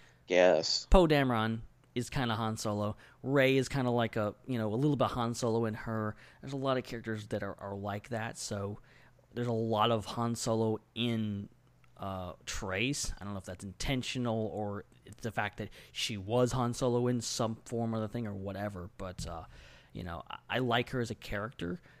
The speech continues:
Speaker 2: I would have loved, I mean, it would have been great to see Han in this thing. Um, I don't know, her, him interacting with Ahsoka after he had already interacted with Chewie, and, uh, she had interacted with Chewie and all this kind of stuff would have been crazy,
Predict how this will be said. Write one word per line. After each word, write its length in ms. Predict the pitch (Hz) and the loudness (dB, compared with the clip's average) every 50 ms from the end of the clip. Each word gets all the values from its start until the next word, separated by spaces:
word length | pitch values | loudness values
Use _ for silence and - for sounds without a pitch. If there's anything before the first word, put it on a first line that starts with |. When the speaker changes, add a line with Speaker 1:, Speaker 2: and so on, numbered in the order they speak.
| - - - - - | -20 -20 -14 0 2
Speaker 2:
I 40 | 143 | 4
would 140 | 143 139 127 | 4 4 4
have 220 | 117 110 107 110 | 2 0 -4 -4
loved, 400 | 110 113 117 113 113 117 113 - | -2 0 2 2 2 2 0 -4
I 60 | - 110 | -4 -4
mean, 120 | 113 113 | -4 -2
it 40 | 113 | -2
would 120 | 107 104 | -2 -4
have 100 | 107 95 | -4 -4
been 100 | 101 98 | -6 -8
great 320 | 92 - 107 101 104 95 - | -8 -6 -6 -6 -4 -4 -6
to 180 | 107 110 110 | -6 -6 -6
see 340 | - - - - 120 113 107 | -6 -6 -4 -2 -2 -2 -2
Han 360 | 98 - 113 104 104 104 107 | -4 -6 -6 -6 -4 -4 -4
in 100 | 101 104 | -4 -4
this 160 | 104 98 - | -6 -6 -8
thing. 380 | - - 107 107 107 110 120 120 - - - - - - - - | -6 -6 -4 -4 -4 -4 -4 -6 -8 -12 -16 -20 -20 -20 -18 -10
Um, 400 | - 98 104 98 95 92 92 87 - - - | -6 -4 -4 -4 -4 -4 -8 -10 -12 -6 -2
I 120 | - 113 113 | 2 2 2
don't 140 | 107 101 | 2 0
know, 160 | 101 101 - - - | -4 -6 -8 -8 -10
her, 240 | - - 143 131 123 | -6 -4 -2 -2 -2
him 240 | - - 156 143 131 | -2 -2 -2 -2 0
interacting 540 | 120 120 123 113 113 104 - - - 123 120 | 0 -2 -2 -2 -2 -4 -6 -8 -6 -4 -4
with 100 | 117 101 | -4 -4
Ahsoka 520 | 107 - - 117 110 110 - 127 117 113 | -4 -4 -2 -2 -2 0 -2 -2 -4 -2
after 420 | 104 104 104 - - 107 104 107 - - - - - - | -4 -6 -6 -6 -6 -8 -8 -8 -10 -16 -20 -20 -20 -8
he 120 | - 127 | -2 0
had 80 | 127 120 | 2 2
already 260 | 117 127 123 107 110 | 2 0 0 0 -2
interacted 380 | 117 117 110 107 98 - 117 | -2 -2 -2 -4 -4 -6 -6
with 140 | 101 104 - | -6 -6 -6
Chewie, 460 | - - - 151 135 127 123 120 117 - - - - - _ _ _ _ _ - - | -6 -2 0 2 2 2 2 0 -2 -6 -10 -14 -20 -20 _ _ _ _ _ -12 -8
and, 340 | 101 104 104 101 104 101 | -6 -4 -4 -4 -4 -6
uh, 240 | - - - - 104 | -6 -6 -4 -4 -2
she 280 | - - - 151 147 135 | -2 0 0 2 2 2
had 80 | 123 | 2
interacted 340 | 127 123 123 120 110 110 - | 0 0 0 -2 -2 -2 0
with 120 | 117 113 - | -2 -2 -2
Chewie 240 | - - 127 120 | -2 0 0 0
and 80 | 117 110 | 0 0
all 80 | 110 110 | -2 -4
this 100 | 110 - | -4 -6
kind 140 | - 127 113 | -6 -6 -6
of 60 | 110 | -6
stuff 300 | - - 113 107 - - | -4 -4 -4 -4 -4 -4
would 60 | 113 | -4
have 80 | 104 95 | -4 -2
been 120 | 107 101 | -4 -8
crazy, 720 | - - - - 113 98 110 131 - - 208 214 220 - | -8 -12 -12 -10 -6 -2 -2 -2 -2 -2 -2 0 0 0